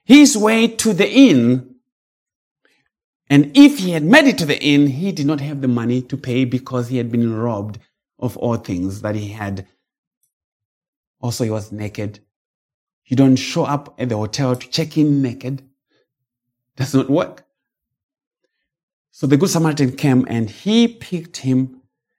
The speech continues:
He n-, dressed him. He nursed his wounds. And he brought him to the inn, and the innkeeper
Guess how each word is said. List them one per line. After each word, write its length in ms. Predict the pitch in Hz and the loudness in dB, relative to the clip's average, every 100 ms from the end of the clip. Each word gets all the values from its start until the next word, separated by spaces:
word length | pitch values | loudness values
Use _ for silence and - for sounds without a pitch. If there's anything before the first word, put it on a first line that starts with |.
| _ _ _ | _ _ _
He 200 | _ 143 | _ 2
n-, 420 | 147 156 175 151 | 4 4 0 -4
dressed 440 | 127 156 160 147 123 | 0 2 2 -2 0
him. 460 | 131 135 135 - _ _ _ _ _ _ _ _ _ _ _ _ _ _ | 2 2 -2 -12 _ _ _ _ _ _ _ _ _ _ _ _ _ _
He 800 | _ 135 165 175 175 170 - _ _ _ _ _ | _ -2 0 2 0 -2 -8 _ _ _ _ _
nursed 480 | 135 156 160 147 131 | 8 8 8 4 2
his 220 | 135 95 | 0 0
wounds. 540 | 92 82 - - _ _ _ _ _ _ _ _ _ _ _ _ _ _ _ _ _ _ _ - | -10 -14 -20 -20 _ _ _ _ _ _ _ _ _ _ _ _ _ _ _ _ _ _ _ 0
And 180 | 156 | 2
he 200 | 160 262 | 8 8
brought 540 | 269 185 170 208 214 - | 8 4 -4 -4 -2 -4
him 540 | 180 170 175 160 - _ _ _ _ _ _ - | -4 -2 -2 -4 -8 _ _ _ _ _ _ -4
to 100 | 180 | 0
the 180 | 190 | 2
inn, 720 | 196 262 302 247 170 175 175 - | 4 6 8 8 6 2 0 0
and 180 | 185 185 | 2 2
the 100 | 180 | 4
innkeeper 880 | 269 277 269 143 127 - 131 135 | 6 6 6 -2 -2 -2 -6 -6